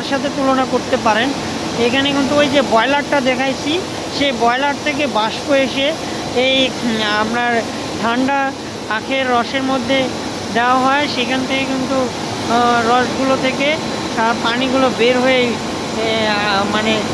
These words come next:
রসগুলো জাল করা হয় সেই স্টিমের মাধ্যমে। দর্শক,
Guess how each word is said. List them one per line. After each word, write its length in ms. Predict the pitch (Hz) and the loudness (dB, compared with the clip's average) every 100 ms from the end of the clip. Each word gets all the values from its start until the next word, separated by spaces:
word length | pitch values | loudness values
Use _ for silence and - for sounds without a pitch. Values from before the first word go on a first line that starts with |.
| - - | -4 0
রসগুলো 380 | 220 247 240 254 233 | 2 2 4 2 4
জাল 240 | 247 262 269 | 0 0 0
করা 180 | 269 262 | 2 2
হয় 240 | 233 240 233 | 2 2 2
সেই 220 | 247 233 262 | 0 0 -2
স্টিমের 380 | - 262 247 | -2 0 0
মাধ্যমে। 440 | 233 214 - 202 170 143 - - - - - - - - - - - - - - - - - - - - - - - - - - - - - - - - | 0 0 0 -2 -2 -2 -4 -4 -2 -2 -2 -2 -2 -2 -2 -2 -2 0 0 0 -2 -2 -2 -2 -2 -2 -2 -2 -2 -2 -2 -2 -2 -2 0 0 0 0
দর্শক, 460 | 226 254 254 302 | 2 2 2 2